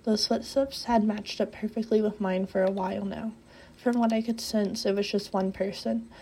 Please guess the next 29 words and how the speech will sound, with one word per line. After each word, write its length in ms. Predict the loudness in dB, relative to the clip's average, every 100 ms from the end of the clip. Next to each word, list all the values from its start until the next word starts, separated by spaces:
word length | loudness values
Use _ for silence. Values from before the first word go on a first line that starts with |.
| -4 4
but 120 | 6
I 80 | 6
had 140 | 2
no 220 | 2 2
intention 480 | 2 2 0 0 0
of 180 | -2 0
being 280 | 0 2 0
careless. 600 | 2 2 2 -4 -8 -14 -20 -20 -20 -20 -20 -20 -2
Did 160 | 4 4
they 140 | 6
intend 320 | 4 2 4 4
to 80 |
follow 440 | 2 0 2 4 4
me 260 | 4 4
like 240 | 2 -2 -2
that 280 | -2 -4 -6
car 380 | -4 0 2
this 300 | 2 0 0
morning 360 | 0 2 4 4
until 340 | 4 4 2
we 140 | 4 4
were 140 | 4
in 100 | 4
a 60 | 2
good 240 | -2 0
location 540 | 0 2 2 2 4 4
to 180 | 4
assault 440 | -4 -4 -2 -2 0
me? 240 | 4 2